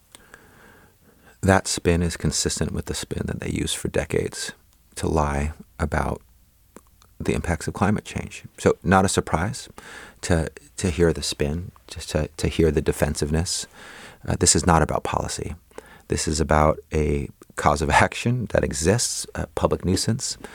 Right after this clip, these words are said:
uh, been used in, in other similar cases. Um, think, uh, tobacco or lead paint, uh, even opioids.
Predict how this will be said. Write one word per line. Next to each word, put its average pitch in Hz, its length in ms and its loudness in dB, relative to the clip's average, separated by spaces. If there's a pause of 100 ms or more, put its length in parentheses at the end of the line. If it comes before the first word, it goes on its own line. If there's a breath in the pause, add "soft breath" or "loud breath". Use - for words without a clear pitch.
(300 loud breath)
uh, 85 200 2
been 80 280 2
used 87 420 2
in, 80 260 0
in 85 220 -2
other 92 400 4
similar 92 600 2 (540 soft breath)
cases. 98 640 2 (440 loud breath)
Um, 85 440 -4 (100)
think, - 480 -2
uh, 82 160 -6
tobacco 101 680 -4 (160)
or 80 500 -2
lead 85 260 0
paint, 82 380 2 (160)
uh, 82 180 -8
even 90 280 -2
opioids. 80 760 0